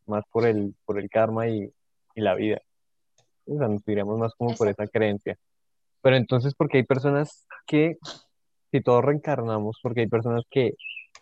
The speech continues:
Speaker 1: tienen, eh, como escenas de sus vidas pasadas o que pueden medio recordar algo y porque hay personas que no lo recuerdan?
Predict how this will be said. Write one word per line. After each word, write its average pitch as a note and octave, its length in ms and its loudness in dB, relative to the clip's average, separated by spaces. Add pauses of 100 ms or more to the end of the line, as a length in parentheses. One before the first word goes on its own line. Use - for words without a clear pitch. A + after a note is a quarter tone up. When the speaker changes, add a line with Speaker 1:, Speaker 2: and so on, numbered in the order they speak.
(360)
Speaker 1:
tienen, C3 500 4 (340)
eh, A#2 360 2 (220)
como G#2 800 -2 (280)
escenas A#2 500 0
de C#3 120 6
sus G#2+ 460 2
vidas G#2+ 300 0
pasadas A#2+ 520 0
o G#2+ 180 -4
que G#2 140 -8 (180)
pueden A2 420 0 (120)
medio A#2 280 2
recordar G#2+ 500 0
algo A2 300 0
y A#2 120 -2 (200)
porque G#2+ 280 0
hay G2+ 60 2
personas A2 440 -2
que - 140 -6
no G2 140 0
lo G2 140 -4
recuerdan? A2 500 -2